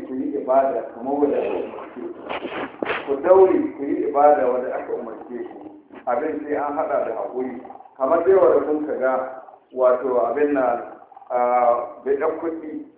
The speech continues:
sai an yi haƙuri. To ko bai ɗan aljanna sai an yi haƙuri.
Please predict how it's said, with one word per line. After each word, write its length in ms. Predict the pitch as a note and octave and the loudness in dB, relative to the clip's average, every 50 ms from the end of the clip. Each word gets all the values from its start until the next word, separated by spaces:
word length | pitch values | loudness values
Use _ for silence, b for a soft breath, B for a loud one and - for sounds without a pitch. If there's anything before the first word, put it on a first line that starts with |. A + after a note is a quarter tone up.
| _ _ _ | _ _ _
sai 100 | D#3 D3+ D3+ | -2 -2 0
an 180 | D3+ D3+ D#3 D#3+ | 0 0 -2 -2
yi 60 | D#3+ | -2
haƙuri. 480 | D#3 - - - - A#2+ A2+ A2+ A2+ A2+ - - - | -2 -2 -4 -8 -8 -8 -8 -8 -8 -12 -14 -14 -10
To 80 | C3 A#2+ B2 - - - | -10 -10 -10 -10 -10 0
ko 100 | E3 F3 F3+ F#3 - - - - - - - - | 4 4 4 4 4 0 -4 -10 -12 -18 -16 -4
bai 100 | B2+ C3+ | -4 -2
ɗan 220 | - C#3 D#3 D#3 - | 0 0 0 0 0
aljanna 500 | C3 - A2+ - C3 C3 C3 B2 A2+ G#2 - - - - - - - - _ _ | -2 -6 -4 -4 -4 -4 -4 -4 -6 -8 -8 -12 -16 -18 -20 -20 -20 -20 _ _
sai 120 | - C#3 C3 | -2 -2 0
an 100 | C3 C3 C3+ | 0 -2 -4
yi 40 | C3+ | -4
haƙuri. 440 | C3+ B2 A2+ - - - - - | -6 -8 -8 -10 -10 -14 -16 -16